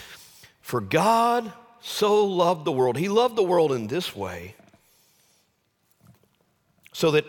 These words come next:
everyone who believes in his Son could have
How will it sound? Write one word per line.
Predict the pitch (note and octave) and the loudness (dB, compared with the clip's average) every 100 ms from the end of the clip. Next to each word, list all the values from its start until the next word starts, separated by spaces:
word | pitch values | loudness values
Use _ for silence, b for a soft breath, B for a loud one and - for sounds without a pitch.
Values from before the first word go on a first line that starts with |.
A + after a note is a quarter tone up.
| - | 0
everyone | G3 C4 A3 F3+ C#3 A#2 G2 F#2 F2+ - _ B B B | 2 2 2 -2 -2 -2 -2 -6 -12 -20 _ B B B
who | D3 | -6
believes | A#2 A2 A#2+ F3+ G#3 F#3+ | -2 -2 -2 -4 -6 -8
in | C3+ E3 D#3+ | -6 -6 -6
his | - D3+ D3+ | -8 -10 -10
Son | - - F2+ F2 F#2+ - _ _ _ b b b | -10 -10 -10 -12 -18 -20 _ _ _ b b b
could | - A2 | -12 -10
have | G#2 G#2 F#2+ F2 | -8 -8 -8 -12